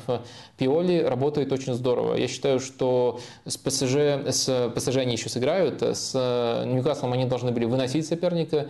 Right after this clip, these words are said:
а с Боруссией просто были ближе к победе, но ничья, в принципе, тоже не вопиющий исход этого матча. Так что жаль, жаль, что, м, в таблице не отражается то, насколько,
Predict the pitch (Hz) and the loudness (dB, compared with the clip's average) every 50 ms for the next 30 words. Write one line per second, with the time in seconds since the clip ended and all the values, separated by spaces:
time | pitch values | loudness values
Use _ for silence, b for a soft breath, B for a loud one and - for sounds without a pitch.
0 | B B B B - 147 135 135 135 135 127 127 135 143 180 208 202 - 143 131 | B B B B -2 0 0 2 2 0 0 2 2 2 2 2 0 -2 -2 0
1 | 143 151 160 160 - 151 131 120 135 143 139 127 120 117 131 143 135 131 127 131 | 0 0 -2 0 -2 -2 0 2 2 2 2 2 2 2 2 2 2 0 -2 -2
2 | - - 127 143 151 156 139 120 120 123 123 123 123 - 151 147 147 - 143 131 | -4 -4 -2 -2 -2 -2 -2 -2 -2 0 -2 -2 0 0 0 0 0 -2 -4 -6
3 | 131 - - - 135 131 131 123 127 120 127 127 - 135 127 120 117 - - 123 | -6 -6 -4 -4 -2 -2 0 0 0 0 -2 0 0 0 0 0 -2 -4 -8 -10
4 | 120 - 123 120 - 120 - 120 117 120 - B B B B B B B B - | -6 -4 -4 -4 -4 -2 -2 0 0 -2 -2 B B B B B B B B -6
5 | 131 123 113 - - 120 - 127 127 - - - 139 139 135 135 131 131 123 113 | -4 -4 -4 -4 -6 -4 -4 -4 -4 -6 -4 -2 0 0 2 2 2 2 2 2
6 | 143 185 196 135 131 160 175 165 170 - - 143 135 127 123 127 123 - 123 127 | 2 0 0 2 2 0 0 -2 -2 -2 -2 0 0 0 -2 -2 -4 -6 -8 -6
7 | 127 127 123 120 120 123 123 123 127 123 123 131 131 135 135 135 135 143 143 156 | -6 -6 -6 -4 -6 -6 -6 -6 -6 -4 -2 0 2 2 2 2 2 2 2 2
8 | 147 135 131 120 117 107 117 117 113 123 120 117 113 117 110 117 127 127 123 113 | 0 0 0 -2 -2 -2 -2 -2 0 0 -2 -2 -2 -4 -4 -2 -2 0 0 -2
9 | - 120 113 - 123 117 | -4 -6 -6 -4 -4 -6